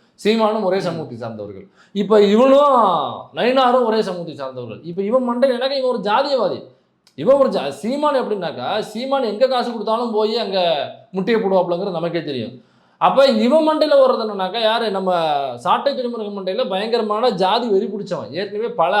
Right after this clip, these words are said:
Speaker 1: ஆடியோக்கள் வந்திருக்கு, "ஏன்பா நீ நம்ம ஆளு, நீ நம்ம ஆளா இருந்துகிட்டு நீ அவன்கிட்ட போய் நிக்கலாமா?" அப்படின்னு அவன் பேசின ஆடியோக்கள், அவன் கட்சியிலேருந்து வெளில போனவங்களை கூப்பிட்டு மிரட்டுறான்,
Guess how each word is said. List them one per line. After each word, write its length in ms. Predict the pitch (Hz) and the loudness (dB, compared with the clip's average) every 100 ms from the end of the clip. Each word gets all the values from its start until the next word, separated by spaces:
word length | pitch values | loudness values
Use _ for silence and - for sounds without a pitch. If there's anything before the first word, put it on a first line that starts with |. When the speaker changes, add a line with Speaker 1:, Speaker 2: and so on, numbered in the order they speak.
| 175 | 2
Speaker 1:
ஆடியோக்கள் 500 | 202 247 247 240 202 | 0 0 -2 -2 -2
வந்திருக்கு, 320 | 180 170 120 107 _ _ _ | -2 -4 -8 -14 _ _ _
"ஏன்பா 200 | 185 202 | -2 0
நீ 80 | 202 | -2
நம்ம 240 | 160 196 208 | -4 0 2
ஆளு, 200 | 208 196 185 202 | 4 2 0 -2
நீ 100 | 165 | -8
நம்ம 200 | 165 185 | -4 0
ஆளா 100 | 202 | 0
இருந்துகிட்டு 360 | 202 190 180 175 | 0 -2 -2 -2
நீ 80 | 202 | -2
அவன்கிட்ட 300 | 175 175 185 | -2 -2 -2
போய் 100 | 180 | -4
நிக்கலாமா?" 340 | 175 165 151 156 | -4 -4 -2 -2
அப்படின்னு 320 | 139 147 196 | -4 -6 -4
அவன் 160 | 180 170 | -4 -2
பேசின 300 | 185 202 190 | -2 0 0
ஆடியோக்கள், 380 | 156 151 127 135 | 0 -2 -2 -6
அவன் 120 | 143 | -2
கட்சியிலேருந்து 360 | 151 185 185 170 | -4 -2 -4 -2
வெளில 180 | 185 | -2
போனவங்களை 300 | 170 165 147 | -2 -4 -4
கூப்பிட்டு 260 | 139 151 156 | -8 -8 -4
மிரட்டுறான், 340 | 151 160 147 | -4 -2 -4